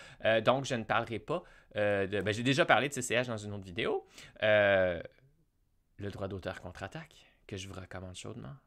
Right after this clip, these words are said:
bien sûr. Euh, mais là, nous allons parler de, euh, ces autres lectures,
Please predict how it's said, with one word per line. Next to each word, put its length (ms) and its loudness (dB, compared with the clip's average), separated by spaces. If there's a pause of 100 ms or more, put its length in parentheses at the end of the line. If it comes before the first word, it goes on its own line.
bien 160 -20
sûr. 220 -20 (840)
Euh, 180 8
mais 120 6
là, 120 8
nous 200 4
allons 180 6
parler 380 2
de, 400 0 (120)
euh, 440 4
ces 540 -6
autres 600 -2
lectures, 720 -6